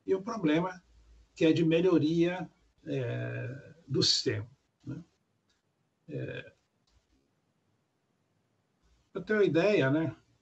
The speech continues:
o, o gasto, os gastos públicos em saúde no Brasil são indecentemente baixos, né? É, nós temos, é,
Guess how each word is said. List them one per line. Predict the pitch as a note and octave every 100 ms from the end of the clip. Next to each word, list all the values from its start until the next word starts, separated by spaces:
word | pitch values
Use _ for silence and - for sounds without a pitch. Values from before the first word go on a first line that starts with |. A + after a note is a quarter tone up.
| _
o, | - D3 B2+ B2 - - - _ _ _ _ _
o | - B2+
gasto, | C3 F#3+ G3+ - D#3 A#2+ - - C3+ C#3+
os | C#3 D3
gastos | F3 D#3+ - E3+ -
públicos | - G#3+ A#3+ F3+ - C#3+ E3
em | D#3
saúde | - B2+ C#3 D#3 C3+
no | B2
Brasil | C3+ - B2 E3+ F#3+
são | - F#3+ G3 -
indecentemente | G#3+ A3 G3 - - F3 - - C3 D3 C#3+ C3+
baixos, | A2+ G2+ - - - - _
né? | B2+ C#3 _ _ _ _ _ _ _ _ _ _ _
É, | C3+ B2+ - G#2+ - _ _ _ _ -
nós | D3 C#3 -
temos, | D#3 D#3 C#3 B2 A2 - - - - - -
é, | C3 C3 B2 B2 G2